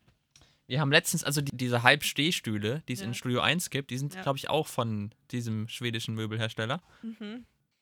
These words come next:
Speaker 1: Weil die standen da nämlich auch an der Kasse. Und eigentlich stehen ja in diesem schwedischen Möbelhaus nur Produkte von denen selbst, glaub ich, hauptsächlich. Insofern hab ich überlegt, ob das sozusagen auch,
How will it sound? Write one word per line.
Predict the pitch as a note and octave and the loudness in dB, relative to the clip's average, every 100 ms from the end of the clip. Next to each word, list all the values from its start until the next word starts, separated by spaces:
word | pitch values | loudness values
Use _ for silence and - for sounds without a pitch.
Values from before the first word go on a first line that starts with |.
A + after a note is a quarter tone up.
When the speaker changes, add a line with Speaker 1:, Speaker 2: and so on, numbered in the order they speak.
| _ | _
Speaker 1:
Weil | A2+ A#2 | -2 0
die | B2 | -2
standen | - C3+ C#3 | 0 0 2
da | C3+ | 0
nämlich | C3 C3 | 0 -2
auch | - A#2 | -4 -2
an | |
der | A#2+ | -2
Kasse. | - D3+ G#2 F#2+ _ _ | -2 -4 -2 -6 _ _
Und | A2 A2+ - - - - - | 0 0 -2 -10 -18 -20 -2
eigentlich | G2+ B2 B2 - | 0 2 0 -2
stehen | - B2+ | 0 0
ja | B2+ | 2
in | A#2+ A#2 | 2 0
diesem | A#2 A#2 A#2 - | 0 0 0 -4
schwedischen | - B2 A#2+ B2 | -2 -2 0 2
Möbelhaus | B2 B2+ C3 D#3 - | 2 2 2 2 0
nur | B2 B2 C3 C#3+ C#3+ _ | -2 0 2 0 -4 _
Produkte | - B2+ C3+ - B2 | -6 -4 -4 -6 -4
von | A#2+ A#2 | -4 -4
denen | A2+ A2 | -2 -2
selbst, | B2 G#2 - | -2 -2 -6
glaub | G#2+ G2 | -6 -4
ich, | A#2+ - - | 0 2 4
hauptsächlich. | G#2+ - G#2+ B2+ - _ _ _ _ - | 2 2 -6 -6 -10 _ _ _ _ -8
Insofern | G#2+ A2+ A#2 A2 A2 B2 _ _ _ _ - | -4 -2 0 0 -4 -8 _ _ _ _ -8
hab | A2+ | -8
ich | A#2 | -4
überlegt, | A2 A#2+ - | -4 -4 -6
ob | - | -8
das | A2+ | -8
sozusagen | A2+ - A2 G#2+ G#2+ | -10 -8 0 0 0
auch, | A2 A2 | -2 -2